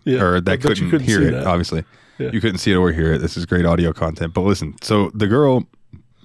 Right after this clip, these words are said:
Speaker 2: oh, excuse me, is, is basically just talking about how good her life is gonna be.
Speaker 1: Now that she's entering second year of Japanese high school, she's gonna be friends with all the popular kids, and her life's gonna be great, and she's so excited, and then she puts on her jacket to leave, and her,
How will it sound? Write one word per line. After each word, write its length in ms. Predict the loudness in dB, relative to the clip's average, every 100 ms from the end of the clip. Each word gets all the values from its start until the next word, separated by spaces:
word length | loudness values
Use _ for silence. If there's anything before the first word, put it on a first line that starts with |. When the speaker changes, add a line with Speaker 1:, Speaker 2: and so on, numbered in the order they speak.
| _ _ -20 -8
Speaker 2:
oh, 120 | -6
excuse 260 | -4 -2 -2
me, 100 | -2
is, 160 | -4
is 220 | -2 -2 0
basically 260 | 0 0
just 160 | -2 0
talking 260 | 0 0
about 260 | 0 0 -2
how 120 | -2
good 280 | 0 0 0
her 180 | 0 -2
life 260 | -2 -4
is 80 | -8
gonna 180 | -8 -10
be. 280 | -10 -12 -12 -12
Speaker 1:
Now 280 | -8 -4 -4
that 140 | -4 -4
she's 460 | -4 -4 -6 -12 -6
entering 420 | -4 -2 -4 -6
second 420 | -6 -6 -6 -8
year 300 | -8 -6 -4
of 140 | -6 -6
Japanese 540 | -6 -6 -6 -8 -8
high 180 | -8 -10
school, 420 | -10 -10 -10 -14 _ -20 -20 -20 -16 -8
she's 200 | -4 0
gonna 320 | 0 0 -6 -10 -20 _ _ -2
be 120 | 0
friends 280 | 2 0 2
with 80 | 2
all 140 | 2
the 80 | 2
popular 420 | 2 2 0 -2
kids, 460 | -2 0 0 0 -2
and 100 | -2
her 100 | -2
life's 240 | -2 -4
gonna 160 | -4 -4
be 120 | -6
great, 560 | -4 -2 0 -2 -4 -6
and 200 | -8 -6
she's 200 | -8 -4
so 200 | -4 -6
excited, 640 | -4 0 2 0 -2 -4
and 120 | -4
then 80 | -6
she 220 | -8 -10
puts 260 | -4 -4 -4
on 140 | -6
her 80 | -6
jacket 480 | -2 0 0 -2 -6
to 80 | -4
leave, 320 | -4 -4 -4
and 140 | -4
her, 180 | -4